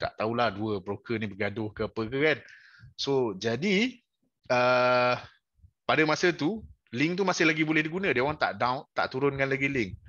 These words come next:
Sampailah malam tadi. Malam tadi last. Memang malam tadi dia orang dah turunkan link dah. Bila buka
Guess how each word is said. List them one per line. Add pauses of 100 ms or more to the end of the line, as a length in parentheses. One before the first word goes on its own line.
(440)
Sampailah
malam
tadi. (240)
Malam
tadi
last.
Memang
malam
tadi
dia
orang
dah
turunkan
link
dah. (240)
Bila
buka